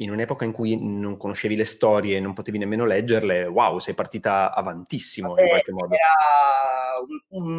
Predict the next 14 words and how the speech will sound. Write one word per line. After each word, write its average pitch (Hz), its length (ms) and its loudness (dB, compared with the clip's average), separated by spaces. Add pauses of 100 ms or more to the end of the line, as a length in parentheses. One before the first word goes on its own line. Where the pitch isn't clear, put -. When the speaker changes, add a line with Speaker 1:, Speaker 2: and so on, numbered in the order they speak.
(100)
Speaker 2:
un'eroina 175 680 -2
vestita 165 360 -8
di 156 120 -4
latex 160 600 -2
con 156 160 -4
una 147 260 -2
pantera, 135 640 2
come 147 240 -2
poteva 156 460 0
non 156 320 -4
in 165 120 -4
qualche - 320 0 (120)
<laughs> - 80 2
maniera 233 1080 4